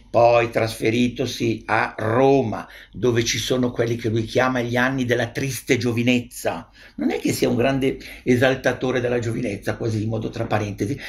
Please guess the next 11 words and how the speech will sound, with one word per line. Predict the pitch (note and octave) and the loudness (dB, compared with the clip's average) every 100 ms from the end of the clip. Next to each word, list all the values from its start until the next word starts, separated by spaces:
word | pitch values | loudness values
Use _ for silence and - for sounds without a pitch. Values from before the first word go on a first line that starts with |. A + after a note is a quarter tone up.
| - - - | -10 -10 0
e, | C4 A3+ D#3 - | 4 4 0 -6
mm, | D#3+ D#3 D3 C#3+ C#3+ C#3 - - | -4 0 4 4 4 2 -4 -8
non | C#3 C#3 C#3 | -2 2 4
ha | C#3+ C#3+ | 2 0
compiuto | B2 A#2+ A#2 A2 B2 | -2 0 0 0 -2
studi | G#2+ G#2 G2+ G#2+ - | -4 -4 -2 -4 -4
classici, | - C3 A#2 - - F#2 - F#2+ | 2 4 4 -2 -10 -8 -6 -6
ha | - | -4
fatto | A#2 - A#2 A2+ G2+ G2+ | -6 -4 -6 -8 -12 -12
l'istituto | F#2+ G#2 G2 - A2+ | -10 -8 -6 -4 -2
tecnico, | - B2+ - G2+ - G#2 F#2+ | 0 0 -2 -8 -4 -4 -4